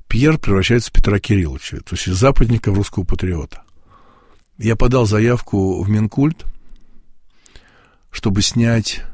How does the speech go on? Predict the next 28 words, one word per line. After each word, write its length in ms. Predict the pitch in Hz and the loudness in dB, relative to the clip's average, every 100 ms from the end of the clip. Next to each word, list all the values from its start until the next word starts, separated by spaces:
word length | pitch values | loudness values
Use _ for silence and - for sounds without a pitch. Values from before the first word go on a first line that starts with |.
| - - - | -12 -16 -20
фильм. 380 | - - 95 82 - - - - - - - - _ _ _ _ _ _ _ _ _ _ _ _ _ _ - | -10 -4 -4 -4 -12 -20 -20 -20 -20 -20 -20 -20 _ _ _ _ _ _ _ _ _ _ _ _ _ _ -2
Би 120 | 104 | 0
би 100 | 95 | 2
си 160 | - | 0
снимала 460 | 98 95 98 131 175 | 0 0 2 2 2
фильм, 320 | - 180 190 - - - - - - | 0 0 -4 -8 -20 -20 -20 -18 -4
Бондарчук 680 | 101 101 107 - 90 - - | 2 2 2 0 -2 -4 -14
старший 440 | - - 90 - 87 | -8 -2 -2 -2 -4
снимал. 480 | 101 110 139 170 - - - - | -2 0 2 0 -4 -20 -8 0
Я 100 | 139 | 2
подал 260 | 117 104 | 4 4
заявку, 440 | 101 117 185 - - | 4 4 4 2 0
причём 180 | - | 2
я 60 | 110 | 4
нашёл 240 | 110 104 | 4 2
решение, 400 | 104 107 113 92 | 2 2 2 0
как 160 | 85 92 | -2 -6
это 120 | 90 | -6
снять 280 | 90 107 92 | -4 -2 -2
скромно. 560 | - 123 156 170 156 - - | 0 4 4 4 2 -2 -6
У 60 | - | 0
меня 100 | 104 | 2
костюмы 540 | - - - 175 147 | 2 -2 2 2 4
есть 160 | 127 - | 2 0
исторические, 560 | - 220 98 - - 82 | -2 0 0 -2 -6 -4
всё. 240 | 123 139 - - - - - - - - | -4 -4 -8 -20 -20 -20 -20 -20 -20 -8
Нам 160 | - 131 | 0 2
отказали. 460 | 120 104 85 73 | 2 0 -4 -6